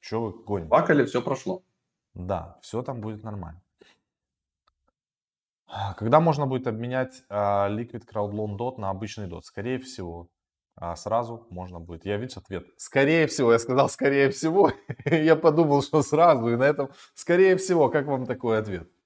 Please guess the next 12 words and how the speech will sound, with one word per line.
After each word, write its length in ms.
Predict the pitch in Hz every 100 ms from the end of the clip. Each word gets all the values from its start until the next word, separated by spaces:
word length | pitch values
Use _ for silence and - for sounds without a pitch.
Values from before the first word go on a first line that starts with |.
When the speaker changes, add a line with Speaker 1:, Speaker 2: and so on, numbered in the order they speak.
| _
Speaker 1:
Поставьте 440 | 117 - 165 -
лайки, 320 | 139 107 90
мало 240 | 98 117 120
лайков. 360 | 110 95 - - _ _ _ _ -
Двести 600 | 104 123 123 107 104 107 _
семьдесят 440 | - 113 104 98 87 _
человек 280 | - 98 92
смотрит. 260 | - 90 - _ - _ _ _ _
Когда 460 | 110 110 110 135
можно, 340 | 123 104 101 95
так, 220 | 98 -
понятно. 460 | 110 101 82 87